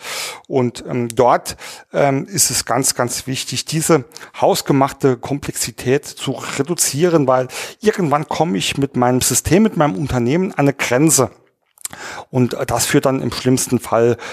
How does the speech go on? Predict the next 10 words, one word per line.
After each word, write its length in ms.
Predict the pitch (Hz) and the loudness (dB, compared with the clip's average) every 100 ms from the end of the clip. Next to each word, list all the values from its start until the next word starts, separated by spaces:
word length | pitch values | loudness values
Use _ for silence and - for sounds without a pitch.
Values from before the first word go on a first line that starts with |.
| - | -2
dazu, 300 | 123 - 147 | -2 -2 -2
dass 180 | 135 - | 0 0
das 300 | 120 - - | -2 0 -2
System, 520 | 107 - 127 151 156 - | -2 0 4 4 4 0
in 120 | 117 | 2
welcher 280 | 113 123 110 | 2 4 0
Form 300 | - 117 123 | 2 0 0
auch 240 | - 110 | -6 -8
immer, 380 | 196 135 131 117 - - - - - | 0 4 4 2 -4 -10 -12 -16 -10
droht 480 | - 120 120 123 | -4 2 4 2